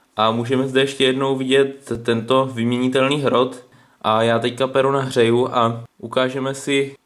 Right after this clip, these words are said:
jestli s ním jde nějak použitelně pájet. Je výrazně lehčí než pájecí pero Proskyt, které jsem měl předtím a které už bylo kvůli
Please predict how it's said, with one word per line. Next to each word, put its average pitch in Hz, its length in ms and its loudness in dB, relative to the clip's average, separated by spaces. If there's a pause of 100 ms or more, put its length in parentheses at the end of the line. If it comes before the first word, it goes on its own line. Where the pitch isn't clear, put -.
(100)
jestli 120 300 -4
s 127 100 -8
ním 143 180 -2
jde 135 240 4 (140)
nějak 120 220 -2
použitelně 131 520 0
pájet. 120 400 0
Je 107 60 -4
výrazně 120 360 0
lehčí 131 360 0
než 135 180 -2
pájecí 123 380 0
pero 139 180 -2
Proskyt, 123 440 -4
které 123 280 -2
jsem 131 180 -8
měl 131 300 0 (140)
předtím 117 600 0 (800)
a 107 120 -2
které 120 320 0
už 127 160 0
bylo 127 260 2
kvůli 135 540 0